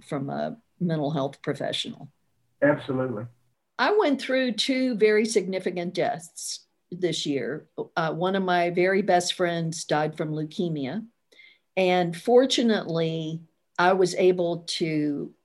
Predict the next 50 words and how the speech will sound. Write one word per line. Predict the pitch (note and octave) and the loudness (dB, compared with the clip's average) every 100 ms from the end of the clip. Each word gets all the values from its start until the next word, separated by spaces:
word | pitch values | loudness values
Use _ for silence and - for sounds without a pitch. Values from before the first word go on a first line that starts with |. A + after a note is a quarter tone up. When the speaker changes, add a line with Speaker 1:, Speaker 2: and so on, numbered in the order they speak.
| _ | _
Speaker 1:
actually | F3+ E3 - F3 D#3 | -2 0 -2 -2 -2
go | C3+ E3 D#3 | 2 2 2
and | D3+ | -2
say | D3 D#3+ | -2 -2
goodbye | D#3+ D#3 C#3+ D3 | -2 -2 -2 -2
to | - - | -4 -6
her. | D3+ - _ - | -6 -10 _ 0
And | B3+ A3 | 2 4
I | G3+ | 4
went | G#3+ A3+ | 4 6
in | G#3+ G3+ G#3 | 6 4 2
with | G3+ G3+ | 0 0
my | F3+ F3+ | 0 0
mask, | F3+ D#3+ E3 E3 E3 - - | 0 0 0 -2 -4 -10 -6
and | F3 | -4
she | E3 A3 | -2 -4
kind | - F#3 | -4 -2
of | E3+ | 0
motioned | E3+ G3 E4+ B3+ G#3+ | 4 6 6 4 2
me | F#3+ F#3 | 2 0
to | E3 D#3+ - _ _ | 0 -2 -8 _ _
come | - G3+ | -2 0
hug | F#3+ G#3 G#3 | 2 4 4
her. | F#3+ | 2
And | D3+ E3+ | 0 0
I | F3 | -2
was | E3 | -2
like, | E3 D#3 - _ _ _ | -4 -4 -8 _ _ _
"It's | A3 B3 | -2 0
okay." | A3+ A3+ B3+ F#4 G#4 | 0 0 0 2 0
And | - D#4 | -2 -2
I | |
thought, | F4 F#4 D4+ C4+ | 0 2 2 2
"Well, | F4 | 2
heck, | D#4 G4 F#4+ | 4 4 2
she's | - C4+ C4 | -4 -4 -2
dying." | - C4+ G4+ G4+ E4+ E4+ - _ _ _ _ - | 2 4 4 4 4 2 -4 _ _ _ _ -4
<laughs> | - - _ - - - | -4 -4 _ -18 -10 0
I | C5 | 0
guess | - C4 - | 4 4 4
she | C4 | 2
doesn't | A#4 E4 | 4 4
need | G#4 F4+ | 4 2
to | C#4+ | 2
worry | C#4 D#4 G4 | 2 4 4
about | A#3 B3 C4+ | 4 2 2
Speaker 2:
Of | C#3 | 2
course. | - F#3+ - | 6 8 6
Speaker 1:
covid. | F3+ - _ _ _ - | 2 -6 _ _ _ -10
<laughs> | E4 | -10